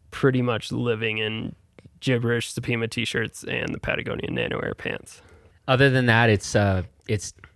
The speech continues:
Speaker 2: t-shirts that I've been wearing for, like, eight days in a row, and,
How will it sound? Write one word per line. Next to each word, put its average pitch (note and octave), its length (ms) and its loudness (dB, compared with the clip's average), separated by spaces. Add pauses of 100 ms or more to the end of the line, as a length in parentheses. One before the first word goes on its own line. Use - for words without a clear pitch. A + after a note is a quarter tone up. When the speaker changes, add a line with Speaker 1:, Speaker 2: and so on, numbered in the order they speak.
(140)
Speaker 2:
t-shirts A#2+ 640 0
that A2+ 140 2
I've G#2+ 100 4
been G#2+ 160 -2
wearing A#2 320 4
for, A#2 160 0
like, G2 220 4 (100)
eight G#2+ 240 2
days G#2 320 2
in G#2 80 -2
a G2+ 80 -2
row, G2+ 400 4 (800)
and, G#2 300 -4